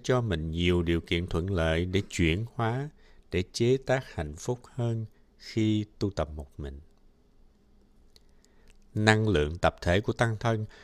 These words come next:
có thể giúp cho mình bước được những bước rất dài trong sự chuyển hóa.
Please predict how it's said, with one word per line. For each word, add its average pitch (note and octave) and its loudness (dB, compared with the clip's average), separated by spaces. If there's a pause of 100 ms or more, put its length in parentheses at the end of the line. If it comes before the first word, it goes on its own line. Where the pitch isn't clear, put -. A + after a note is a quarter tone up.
(120)
có - 0
thể G#2+ 6
giúp B2 4
cho B2 4
mình D#2+ -2 (120)
bước D3 4
được F2 2
những G2 -2
bước D3 -2
rất D3+ 0 (120)
dài D2+ -2 (260)
trong A2+ 0
sự D2+ -6
chuyển D#2 -4
hóa. A2 -2